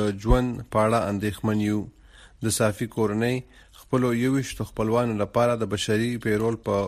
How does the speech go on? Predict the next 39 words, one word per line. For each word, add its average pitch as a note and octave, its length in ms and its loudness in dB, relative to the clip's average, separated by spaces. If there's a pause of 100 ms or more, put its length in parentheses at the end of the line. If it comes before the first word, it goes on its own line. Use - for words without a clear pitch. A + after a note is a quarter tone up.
(220)
اساس A2+ 400 0
خواستونه G#2 540 -2
جمع G2+ 240 0
کړي G#2+ 260 -2
دي." G#2 140 -2 (720)
دی A#2+ 180 4
وایي، B2+ 240 2 (220)
"کله C3+ 240 4
کله C#3 180 4 (140)
زه C3 100 2 (220)
دا B2+ 180 4
فکر B2 220 -2 (100)
هم C3+ 120 -2 (120)
کوم A2 260 0
چې - 220 -8
سهار A2 320 0
به A2+ 100 4
راپاسم B2+ 560 0
او G#2 100 -2
راته G#2 260 0
به G2 180 -2
وویل B2 260 0 (100)
شي C3+ 180 -2
چې - 440 -14
خدای A#2+ 260 0
مه B2+ 120 0
کړه B2+ 220 0
په A2+ 140 0
هغوی G#2+ 300 -2
څه A2 220 -6
چل A2+ 120 2 (120)
شوی G#2+ 320 0
دی." G#2+ 100 0 (1040)
یوه B2+ 120 4
بله D3 240 4
افغان C3+ 340 2
مېرمن C3+ 320 0
چې C3+ 140 -4
د B2 40 2